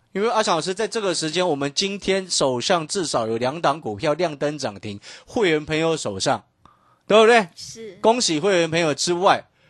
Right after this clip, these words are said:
Speaker 1: 我也要跟你讲，我不会因为，哦，会员朋友手上两档亮灯股票涨停都在赚钱当中，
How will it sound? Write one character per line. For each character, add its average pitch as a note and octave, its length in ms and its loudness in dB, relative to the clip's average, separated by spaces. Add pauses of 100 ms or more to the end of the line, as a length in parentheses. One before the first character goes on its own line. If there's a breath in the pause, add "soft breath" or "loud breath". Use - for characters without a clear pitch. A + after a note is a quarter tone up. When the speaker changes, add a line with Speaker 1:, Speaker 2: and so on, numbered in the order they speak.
(380 soft breath)
Speaker 1:
我 G3 140 2
也 F3+ 100 4
要 F3 120 4
跟 E3+ 160 -2
你 E3 120 -4
讲， G#2 260 -8 (300)
我 D#3+ 120 -4
不 G#3 160 -4
会 C4+ 200 4
因 B3+ 240 -4
为， C4 120 4
哦， A3+ 280 6
会 C4 100 4
员 A#3+ 100 -2
朋 A3 80 -2
友 A#3 120 0
手 F3+ 180 0
上 G#3 180 -2
两 G#3 160 0
档 E3 220 -2
亮 G3+ 160 -2
灯 G#3+ 180 -4
股 E3 120 -6
票 G3 160 2
涨 C3+ 240 -6
停 D3+ 160 -8
都 G#3+ 160 -2
在 G#3+ 120 -2
赚 G#3+ 220 0
钱 E3 220 -4
当 F3+ 180 2
中， E3+ 220 2